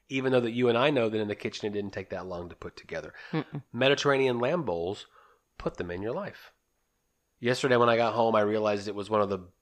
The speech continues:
Speaker 1: best couple of days of the month.
Speaker 2: Oh, yeah?
Speaker 1: Yeah, the housekeeper had been home.
Speaker 2: Oh, yeah, yeah, yeah.
Speaker 1: I walked into
Speaker 2: <laughs>
Speaker 1: a clean, beautiful, sparkling home, and when I got to the kitchen, it was perfectly clean.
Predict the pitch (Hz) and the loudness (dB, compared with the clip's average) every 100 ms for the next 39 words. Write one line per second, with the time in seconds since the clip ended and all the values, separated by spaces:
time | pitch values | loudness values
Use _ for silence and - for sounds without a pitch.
0 | _ 127 123 - - 123 117 110 101 104 | _ 2 2 0 -4 -4 -2 -4 -4 -4
1 | 98 95 98 92 87 82 78 _ _ _ | -4 -4 -8 -8 -10 -10 -14 _ _ _
2 | _ _ - 185 175 196 302 _ _ _ | _ _ -4 -2 0 -2 -6 _ _ _
3 | _ _ _ _ - 101 92 90 101 - | _ _ _ _ -10 -8 -6 -2 -2 -2
4 | 95 - 87 85 82 82 - _ _ - | -6 -6 -8 -8 -10 -12 -16 _ _ 0
5 | 180 175 165 160 151 143 107 107 123 117 | 2 4 2 0 -2 0 2 2 0 2
6 | 110 107 - - - 107 107 104 101 208 | 2 2 -2 -14 -6 -4 -4 -6 -4 -4
7 | 110 107 104 104 107 104 104 107 107 107 | -2 -4 -2 -4 -4 -2 0 0 -4 -6
8 | - 113 110 107 107 101 98 107 104 - | -8 -6 -4 -6 -6 -6 -6 -4 -4 -4
9 | 101 95 - 107 107 107 113 104 101 - | -4 -6 -4 -2 0 -2 -6 -6 -6 -2
10 | 110 107 104 101 101 101 101 110 - - | 0 0 0 -4 -4 -4 -4 -6 -6 -6
11 | 110 104 131 117 117 120 120 123 131 131 | -6 -6 -8 -8 -8 -8 -8 -4 -4 -4
12 | 131 - 196 185 180 170 170 - 185 196 | -10 0 2 2 0 0 0 0 0 2
13 | 196 185 156 | 4 4 4